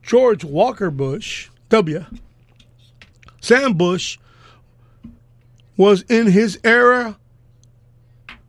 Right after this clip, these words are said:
to Remington Arms Rifle Company what Dick Cheney was to Halliburton in our generation. So, I find that kind of tacky description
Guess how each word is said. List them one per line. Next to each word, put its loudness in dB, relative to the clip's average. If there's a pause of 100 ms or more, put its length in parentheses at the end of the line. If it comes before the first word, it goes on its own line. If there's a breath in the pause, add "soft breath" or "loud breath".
(180)
to 0
Remington 0 (160)
Arms 0
Rifle 0
Company -6 (220)
what -2
Dick 0
Cheney 0
was 0
to 0
Halliburton -4
in -4
our -2 (120)
generation. -8 (720 soft breath)
So, 0 (1600)
I -4
find 0
that -2 (580)
kind -2
of -8
tacky -4
description -10